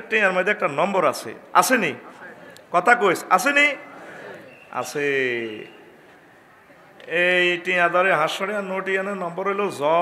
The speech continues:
স, জ হ, জিরো এইট ওয়ান টু এইট ফাইভ এইট ফোর, এই টিয়াটার নম্বর। আসেনি? তো সুপার নোট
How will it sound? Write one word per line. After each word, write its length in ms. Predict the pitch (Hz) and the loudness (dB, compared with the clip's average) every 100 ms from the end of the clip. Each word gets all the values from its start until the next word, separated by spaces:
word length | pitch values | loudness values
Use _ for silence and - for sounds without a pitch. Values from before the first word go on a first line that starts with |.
| 185 185 | 2 -2
স, 180 | - 143 117 - - 127 | -4 -2 -2 -4 -16 -8
জ 60 | 151 | 2
হ, 480 | 170 175 147 131 104 - - - - - | 6 6 6 2 0 -10 -18 -20 -20 -16
জিরো 260 | 135 196 214 | -4 4 6
এইট 200 | 226 208 | 6 4
ওয়ান 220 | 185 202 | 2 2
টু 380 | - 240 269 - - - - - - - | 0 -2 -2 -8 -20 -20 -20 -20 -20 -4
এইট 440 | 165 196 240 233 - - - - - - - | 4 8 8 6 -12 -18 -20 -20 -20 -20 -2
ফাইভ 280 | 170 196 226 | 4 6 8
এইট 200 | 233 233 | 4 4
ফোর, 300 | - 160 131 113 - - - - - | 0 2 0 -2 -16 -20 -20 -18 -8
এই 100 | 170 | -6
টিয়াটার 360 | 165 156 151 | -2 -2 -2
নম্বর। 380 | 156 127 120 113 - - - | -2 -6 -6 -10 -10 -18 2
আসেনি? 520 | 185 220 277 220 143 - - - - - - - - - - _ _ - - - | 4 6 6 4 4 -6 -18 -20 -20 -20 -20 -20 -20 -20 -20 _ _ -20 -16 -4
তো 180 | 165 | -2
সুপার 500 | 156 - 202 226 226 | -2 -4 -2 0 0
নোট 300 | 220 262 285 | 2 4 4